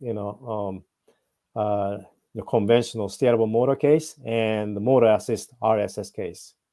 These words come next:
So that pretty much, you know, uh, summarized my, uh, my, uh, presentation, and all the references I use is here.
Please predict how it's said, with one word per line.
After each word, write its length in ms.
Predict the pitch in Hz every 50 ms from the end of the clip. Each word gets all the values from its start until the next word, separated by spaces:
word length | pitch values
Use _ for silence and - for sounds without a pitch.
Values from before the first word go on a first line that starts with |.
| _ _ _ _ _ _ _ _ _ _ _ _ _ _ _ _ _ _
So 400 | _ - - - 110 110 113 113
that 340 | 110 131 139 165 - - _
pretty 260 | - 165 175 165 160
much, 340 | 156 151 151 156 156 156 -
you 60 | 135
know, 340 | 117 117 117 120 117 101 - _ _ _ 170
uh, 340 | 131 120 120 117 113 113 113
summarized 720 | 113 - - - 131 131 127 123 117 110 110 101 - -
my, 380 | 117 113 113 110 107 107 104 104
uh, 360 | 104 107 104 104 104 101 98 - _ _ _ _
my, 280 | 120 110 110 110 110 107
uh, 240 | 104 101 101 98 95 _ _ _ _ _ _ _ _ _ _ _ _ _ _ _
presentation, 760 | - 117 110 117 113 - 131 135 143 - - 190 196 190 151 - _ _
and 580 | 123 113 110 110 107 110 110 110 110 107 101 110
all 300 | 107 127 139 170 190 175
the 80 | 165
references 520 | 143 156 156 151 135 127 117 - 127 110 117
I 80 | 110
use 320 | 110 117 127 131 120 107 113
is 220 | 107 98 98 98
here. 480 | - - 123 107 92 95 113 139 139 120